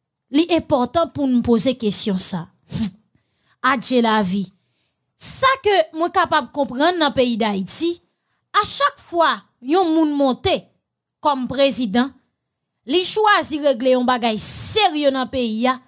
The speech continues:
w ap toujou wè gon ekip chenpanze, tout kote nèt, k ap bare lawout paske li anpeche yo fè malvèsasyon. Li anpeche yo vole.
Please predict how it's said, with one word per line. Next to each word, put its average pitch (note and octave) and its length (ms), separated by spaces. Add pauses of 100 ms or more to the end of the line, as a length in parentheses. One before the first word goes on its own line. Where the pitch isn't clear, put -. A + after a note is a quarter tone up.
(240)
w D4+ 100
ap E4+ 140
toujou D4 400
wè C4+ 120
gon C4 200
ekip A#3+ 340
chenpanze, D#4+ 600 (260)
tout A#4 280
kote D4+ 280
nèt, A#3 600 (800)
k C#4 80
ap G#3 140
bare A3+ 340
lawout E4 480
paske B3+ 380 (180)
li C#4+ 240
anpeche B3+ 600
yo B3 100
fè B3+ 240
malvèsasyon. G#3 880 (560)
Li C#4+ 140 (100)
anpeche C#4 560
yo B3 180
vole. A3+ 540